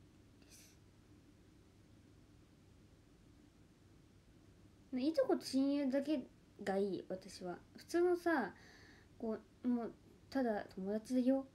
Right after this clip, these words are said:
みたいな感じの人にさ、位置情報を公開してもさ、<laughs> ちょっと怖いじゃないですか。え、位置情報、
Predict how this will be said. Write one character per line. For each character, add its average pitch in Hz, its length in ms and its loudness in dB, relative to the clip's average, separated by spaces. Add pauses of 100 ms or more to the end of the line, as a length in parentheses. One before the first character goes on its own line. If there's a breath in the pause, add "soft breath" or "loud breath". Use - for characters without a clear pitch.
み 202 80 -8
た 180 60 -6
い 165 40 -6
な 170 80 -8
感 190 300 -8
じ 185 260 -10 (1300 loud breath)
の 220 100 0
人 233 200 -4
に 208 140 0
さ、 - 120 -10 (100)
位 226 60 -4
置 262 180 -2
情 277 160 4
報 185 180 -2
を 180 40 -2
公 214 240 0
開 208 240 0
し - 60 -10
て 220 120 -6
も 202 120 0
さ、 - 180 -6 (160)
<laughs> - 160 -6
ち 277 80 -4
ょ - 20 -2
っ 247 40 -4
と 214 80 -4
怖 214 320 0
い 208 60 -2
じ 180 60 -4
ゃ - 20 -2
な 165 100 -4
い - 80 -8
で - 100 -10
す - 120 -20
か。 - 160 -10 (160)
え、 233 80 -6 (100)
位 202 40 -6
置 254 220 -2
情 427 240 2
報、 175 240 -6